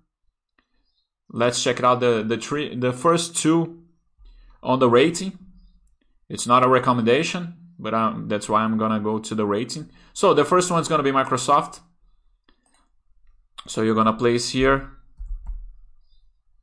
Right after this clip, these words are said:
I do believe I'm writing it wrongly. No, I'm not.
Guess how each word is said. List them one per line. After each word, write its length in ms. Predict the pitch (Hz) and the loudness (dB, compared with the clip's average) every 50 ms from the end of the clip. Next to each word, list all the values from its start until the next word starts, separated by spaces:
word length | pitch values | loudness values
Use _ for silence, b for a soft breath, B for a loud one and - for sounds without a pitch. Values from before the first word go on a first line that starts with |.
| _ _ _ _ _ _ _ _ _ _ _ _ _ _ _ _ _ _ _ _ _ _ _ _ _ _ _ _ _ _ _ _ _ _ _ _ _ _ _ _ _ _ _ _ _ _ _ _ _ _ _ _ _ _ _ _ - | _ _ _ _ _ _ _ _ _ _ _ _ _ _ _ _ _ _ _ _ _ _ _ _ _ _ _ _ _ _ _ _ _ _ _ _ _ _ _ _ _ _ _ _ _ _ _ _ _ _ _ _ _ _ _ _ -14
I 120 | 110 107 | -10 -10
do 120 | 101 104 107 | -8 -6 -4
believe 320 | 107 110 104 104 107 104 | -4 -2 -2 -2 -2 -2
I'm 160 | 110 104 104 | -4 -4 -4
writing 400 | 101 101 104 107 107 110 110 - | -2 -2 -2 -2 -2 -4 -6 -6
it 160 | - 110 101 - - | -8 -10 -10 -10 -10
wrongly. 640 | - 107 104 104 110 120 127 135 143 151 156 147 139 - _ _ _ _ _ | -8 -4 -2 -2 -2 -2 -2 -2 -4 -4 -6 -8 -12 -16 _ _ _ _ _
No, 340 | - 117 113 127 139 - - - - - | -8 -4 -4 -4 -4 -6 -10 -18 -12 -8
I'm 140 | 123 117 117 | -8 -6 -4
not. 280 | 117 120 131 - - | -4 -4 -4 -6 -10